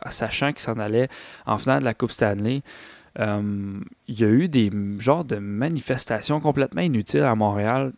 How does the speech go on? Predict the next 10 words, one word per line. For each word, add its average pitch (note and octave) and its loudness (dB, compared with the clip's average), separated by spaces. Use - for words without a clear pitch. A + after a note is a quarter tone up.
Je A#2 -6
ne G2+ -6
comprends C#3 -6
pas. G#2+ 2
Pour A#2+ 2
vrai, A2+ 0
c'est - -4
quoi D#3 4
le C3+ 4
but B2+ 4